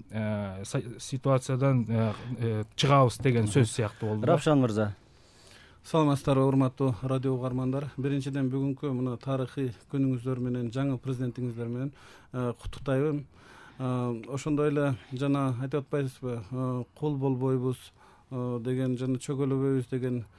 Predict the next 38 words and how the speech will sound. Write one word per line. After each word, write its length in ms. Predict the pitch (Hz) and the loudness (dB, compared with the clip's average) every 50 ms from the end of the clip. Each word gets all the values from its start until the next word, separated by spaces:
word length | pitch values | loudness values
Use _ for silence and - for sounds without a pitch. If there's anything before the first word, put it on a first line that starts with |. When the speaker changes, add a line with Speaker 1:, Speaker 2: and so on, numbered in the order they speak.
| - - - - - - - | -20 -20 -20 -20 -20 -12 -8
Speaker 3:
э, 240 | 131 123 120 120 117 - - | -4 -2 -2 -2 -4 -4 -4
сөздөрү 420 | 151 151 139 127 139 139 131 127 | -2 -2 0 0 0 0 0 0
деп. 180 | 120 123 117 - - - - - - - - 127 | -2 -4 -6 -8 -10 -14 -14 -14 -16 -18 -14 -10
Албетте, 340 | 127 143 160 175 - - 156 | -6 -4 -4 -2 -2 -2 -2
бул, 580 | 139 139 156 147 139 135 131 131 127 127 117 - 76 - - - | 0 0 0 0 0 0 0 -2 -4 -6 -10 -12 -16 -20 -16 -10
буга 360 | 135 131 135 143 147 165 175 | -8 -6 -4 -2 2 2 2
мен 220 | 165 170 180 185 | 4 4 4 4
да 100 | 180 190 | 4 2
мындай, 240 | 185 190 185 185 180 | 2 4 2 2 0
честно 280 | - - 170 - - 185 | 0 -4 -8 -4 -4 -4
айтканда, 480 | 170 - - 175 175 170 175 165 139 | -4 -4 -4 -2 0 2 2 0 0
суроо 300 | 131 - - - 180 175 | -2 -4 0 2 4 4
таба 220 | 170 - 175 175 180 | 4 4 4 4 4
албай 180 | 175 175 175 175 | 4 2 0 0
атам 240 | - - 170 175 185 | 0 0 0 0 0
да. 180 | 202 226 190 160 | 0 -2 -2 -2
Мындай 420 | 143 143 147 151 147 147 135 127 - - - - - - - - - - - - - | -2 0 0 0 0 0 -2 -4 -6 -12 -20 -20 -20 -20 -20 -20 -20 -20 -20 -20 -12
эмне, 600 | - 135 131 151 165 165 175 180 175 170 160 147 135 147 147 151 151 - - - - - - - - - _ | -2 0 0 2 4 4 4 6 6 4 2 0 -6 -10 -14 -18 -18 -20 -20 -20 -20 -20 -20 -20 -20 -18 _
Speaker 2:
Мааниде 400 | - 120 117 117 113 107 98 107 | -2 0 2 2 2 2 2 0
Speaker 3:
эм-, 200 | 104 156 160 170 | 0 4 4 6
Speaker 2:
айткан. 120 | 175 170 170 170 | 6 6 8 8
Speaker 3:
эмне 200 | 175 185 185 180 | 8 8 8 8
мааниде 320 | 175 175 175 175 160 175 | 8 6 6 6 6 6
айтканын 500 | 175 170 - - - 165 175 202 226 208 165 | 4 4 4 2 0 0 0 2 2 0 0
мен 140 | 160 160 165 | 0 2 2
да 100 | 165 165 165 160 | 2 2 2 0
өзүм 200 | 156 156 165 160 | 0 -2 -2 -2
да 100 | 160 156 | 0 0
мындай 340 | 156 151 156 151 143 135 - - - - - - _ | 0 0 2 2 0 0 -4 -8 -18 -20 -20 -4 _
ойлонуп, 440 | 147 160 160 160 175 175 190 190 - | 2 4 6 6 6 6 6 4 2
мындай 200 | - 165 156 160 | -2 2 4 6
оюма 420 | 147 151 160 165 165 165 165 160 151 | 6 6 6 6 4 4 4 2 2
жете 240 | 135 160 165 - 180 | 2 0 0 0 0
албай 220 | 170 160 165 165 | 0 2 0 0
жатам 300 | 151 165 160 - 160 175 | 0 0 0 0 0 0
да 80 | 190 180 | 0 -2
бүгүнкү 360 | 147 147 147 151 143 139 139 | -2 0 0 0 0 0 0
күндөчү. 480 | 143 143 139 151 160 131 - 127 117 | 0 0 0 0 -2 -2 -4 -4 -4